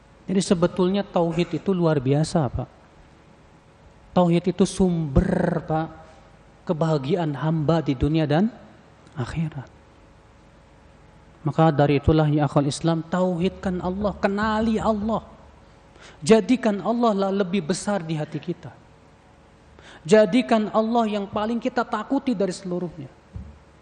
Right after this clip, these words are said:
Jadikan Allah Subhanahu wa taala yang paling kita cintai dari segala-galanya, Saudara.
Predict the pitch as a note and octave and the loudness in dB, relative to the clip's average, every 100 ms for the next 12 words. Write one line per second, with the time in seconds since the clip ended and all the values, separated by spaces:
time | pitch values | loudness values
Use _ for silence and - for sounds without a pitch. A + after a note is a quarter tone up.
0 | _ - - - - F3 A3+ A3+ A3+ C4 | _ -20 -20 -20 -10 4 6 6 4 -2
1 | - A#3 A3 A3 A3+ G#3+ C4 - G#3 G#3+ | 0 -2 -2 -2 -2 0 0 -2 -6 -4
2 | A3+ A3 G#3+ G#3+ A3 G3 A3 B3 A#3+ A3 | -4 -4 -2 -2 -2 -2 -2 0 0 0
3 | G#3+ - A#3 A#3+ B3 B3+ - B3 - B3+ | -2 -2 0 -2 -2 -4 -2 -2 0 -2
4 | A#3+ B3 B3+ A3 A3 - E3 C#3+ F#3 G#3 | 0 0 0 0 -2 -2 -8 -6 -4 -2
5 | G#3+ D#3+ D#3 C#3 A#2 - A2 A2+ | -2 -2 -4 -4 -8 -10 -14 -14